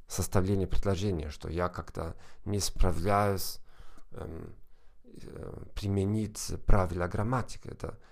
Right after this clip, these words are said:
это просто мне не хватает, э, сл-, словарный запас. И мы, как, э, студенты из иностранных языков, мы всегда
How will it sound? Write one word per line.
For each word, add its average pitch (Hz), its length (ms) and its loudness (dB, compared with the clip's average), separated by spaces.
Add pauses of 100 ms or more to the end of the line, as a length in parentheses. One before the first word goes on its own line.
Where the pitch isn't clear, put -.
(180)
это - 200 -4 (200)
просто 139 360 0
мне 104 380 0
не 104 100 -2
хватает, 98 460 -2 (500)
э, - 140 -14
сл-, - 280 -10
словарный 90 420 -2
запас. - 500 -8
И 98 180 -4 (380)
мы, 110 300 2
как, - 460 -4
э, - 260 -12
студенты 90 480 0
из 87 260 -6
иностранных 85 420 2
языков, - 320 2
мы 98 100 2
всегда - 440 6